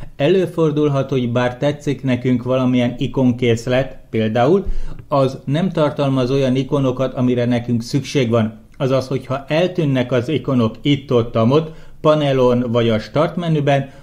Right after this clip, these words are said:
akkor nem a K D E-t kéne szidni, hanem megnézni, hogy az adott sablonban, az adott ikon témában van-e olyan ikon,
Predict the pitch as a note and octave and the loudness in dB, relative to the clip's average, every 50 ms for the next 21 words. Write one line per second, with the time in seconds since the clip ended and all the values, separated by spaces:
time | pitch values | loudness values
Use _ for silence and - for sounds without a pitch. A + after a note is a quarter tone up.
0 | - - - - C3+ C3 B2 - - C3+ B2+ B2 - - C3+ D3 E3 E3+ D#3 C#3+ | -20 -10 -2 0 0 0 0 0 0 0 0 0 -2 -4 -4 -4 -2 -2 -2 -2
1 | - - B2+ B2+ B2 A#2+ B2+ B2 A#2+ B2 A#2+ A#2 - - B2+ A#2 A2+ A2+ A2+ G#2+ | -2 -2 -2 -2 -2 0 0 2 2 2 0 -2 -4 -2 0 2 2 2 2 0
2 | - - E3 E3+ E3+ E3+ E3 D#3+ D3+ - - C3+ C3 C3+ C#3+ D#3 D#3+ D#3 C#3+ C#3 | 0 0 0 0 0 0 0 -2 -2 -2 -4 -4 -2 0 0 2 0 0 0 0
3 | C3+ C3 B2 A2+ A#2+ B2 A#2 A2+ A2+ A#2 A#2+ A2+ G#2+ A#2+ B2 A#2 B2 A2+ A2 A2 | 0 -2 -2 -2 0 0 0 2 2 0 0 0 0 0 0 2 2 2 0 0
4 | - - - B2+ A#2+ A2 A2+ A#2+ A#2+ B2 A#2+ A#2+ D3 E3+ G3+ G3+ - - - - | -4 -4 0 0 2 2 2 2 4 2 2 2 2 0 0 0 -4 -8 -16 -20
5 | - - - - - - C3+ B2+ A#2+ C#3 C#3+ C#3 C3+ C3 B2 B2 B2 B2 - - | -20 -20 -20 -18 -6 -2 0 2 2 2 2 2 2 2 2 2 0 -2 -4 0
6 | C#3+ C#3+ C#3+ - D3 C3 A#2+ A#2 A#2 A2+ A#2 - D3+ D3+ D3+ C#3+ C3+ B2 A#2 A#2+ | 0 0 2 2 2 2 4 4 2 0 0 -2 -2 0 0 0 0 0 0 0
7 | B2 A#2+ A#2+ A#2 A2+ C3+ D3 C#3 C3 B2+ B2+ C3 A#2+ A#2 A#2 A#2 A2+ A2 A2 A2 | 0 2 2 2 2 2 0 0 0 0 0 2 2 2 4 4 2 2 2 0
8 | - - D3+ D#3+ - F#3 F#3+ G3 F#3 | 0 -2 -4 -2 0 2 2 0 0